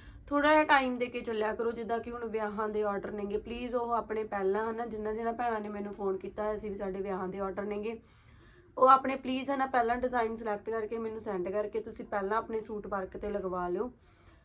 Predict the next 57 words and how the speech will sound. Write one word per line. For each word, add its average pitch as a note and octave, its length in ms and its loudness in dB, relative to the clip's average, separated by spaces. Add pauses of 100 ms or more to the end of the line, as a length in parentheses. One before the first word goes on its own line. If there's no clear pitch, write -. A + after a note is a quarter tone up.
(140)
ਕਿਉਂਕਿ C4+ 300 -2
ਫਿਰ C4+ 320 2 (280)
ਟਾਈਮ A#3 440 0
ਬਹੁਤ, G#3 460 0
ਅਹ, A3+ 1000 -2
ਘੱਟ G#3+ 220 0
ਮਿਲਦਾ G3+ 340 -2
ਹੈਗਾ। G3 220 -2
ਫਿਰ G#3+ 220 -4
ਸੂਟ G#3 300 -8
ਨੇ G3+ 120 -4
ਜਿਹੜੇ G3+ 380 -4 (500)
ਚੰਗੀ A#3+ 260 -2
ਤਰ੍ਹਾਂ A#3+ 200 2
ਆਪਾਂ A3 200 2
ਨੂੰ A3 100 0
ਐਂ G#3+ 100 2
ਹੁੰਦਾ G#3 200 0
ਵੀ G#3 100 0
ਆਪਾਂ G#3 220 2
ਸੋਹਣੇ G3+ 260 -2
ਸੋਹਣੇ A3+ 240 -4
ਤਿਆਰ G3+ 300 -2
ਕਰੀਏ G3 260 -2
ਹੈ A3 40 -2
ਨਾ, A3+ 100 -2
ਕਾਹਲੀ G#3 280 2
ਦੇ A3+ 80 -4
ਵਿੱਚ A3+ 240 -10
ਕੁਛ G#3+ 260 -6
ਕੰਮ G3 280 -4
ਦੀ G3+ 100 -4
ਗੜਬੜ F#3+ 360 -4
ਹੋ G3 160 -6
ਜਾਂਦੀ F3+ 260 -2
ਹੈ। G#3 60 -6
ਤਾਂ G3 180 -8
ਕਰਕੇ F#3+ 340 -10 (760)
ਮੈਂ A3+ 120 0
ਤੁਹਾਨੂੰ A3+ 220 -4
ਪਹਿਲਾਂ G#3 200 0
ਹੀ G#3 40 -2
ਕਹਿਣੀ A3+ 200 -2
ਹੈ, A#3 60 -6
ਮੇਰੀ A3+ 180 -4
ਰਿਕੁਐਸਟ G3 440 -4
ਹੈ G#3+ 80 -2
ਕਿ A3 140 -2
ਆਪਣੇ G#3+ 260 -2
ਜਿਹੜੇ G#3+ 240 0
ਵਰਕ G3 300 -4
ਵਾਲੇ G3+ 140 -2
ਸੂਟ G3 220 -6
ਨੇਗੇ G3+ 180 -6
ਤੁਸੀਂ G#3 220 -8
ਪਹਿਲਾਂ F#3+ 320 -4
ਆਪਣੀਆਂ G3 380 -6